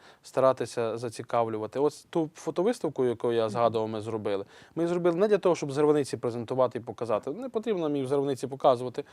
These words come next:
бо ті, які приїхали в Зарваницю, вони вже Зарваницю побачать.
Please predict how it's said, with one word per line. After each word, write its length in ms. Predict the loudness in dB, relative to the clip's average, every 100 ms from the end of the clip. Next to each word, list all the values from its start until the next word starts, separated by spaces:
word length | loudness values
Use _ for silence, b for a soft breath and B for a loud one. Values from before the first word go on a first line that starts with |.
| B B B
бо 80 | -6
ті, 120 | -2
які 200 | -2 -2
приїхали 320 | -2 -2 0 2
в 40 |
Зарваницю, 300 | 4 2 0
вони 140 | -2 -2
вже 100 | 0
Зарваницю 380 | 0 0 -4 -4
побачать. 420 | 2 2 2